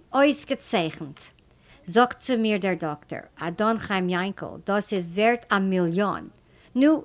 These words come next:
איז אויט דעם מיליאן וויל איך איבערשרייבן מיין ווייב." האט דער אדוואקאט געלאכט און איך אויך.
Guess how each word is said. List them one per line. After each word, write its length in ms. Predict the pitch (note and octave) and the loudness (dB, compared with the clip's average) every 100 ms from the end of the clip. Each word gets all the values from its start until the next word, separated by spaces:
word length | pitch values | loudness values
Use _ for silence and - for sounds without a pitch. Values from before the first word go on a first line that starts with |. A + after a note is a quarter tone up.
| - | 6
איז 180 | A3+ A3+ | 6 6
אויט 200 | C4+ C#4 | 2 2
דעם 300 | G#3+ B3 B3 | 2 2 4
מיליאן 500 | A#3 A3 A3 F#3+ F#3 | 0 0 0 0 0
וויל 200 | F#3 F3+ | 0 -2
איך 120 | E3+ | -2
איבערשרייבן 760 | - G#3 G#3+ - G3 F#3 F#3+ F#3 | -4 -2 -2 -2 -2 -2 -2 -2
מיין 200 | F3 F3 D#3+ | -2 -2 -4
ווייב." 260 | F#2 - - - _ _ _ _ _ | -8 -10 -16 -20 _ _ _ _ _
האט 200 | C4 A#3+ | 0 2
דער 80 | G#3+ | 2
אדוואקאט 760 | - G3+ - F#3 - G3 F#3+ - | 2 -2 0 -4 -2 -4 -4 -4
געלאכט 600 | E3 D3+ C#2+ F#3+ - - | -4 -4 -6 -8 -10 -4
און 120 | F#3+ | -2
איך 240 | G#3+ G3+ | -2 -4
אויך. 420 | D3 C#3+ - - | -6 -10 -12 -20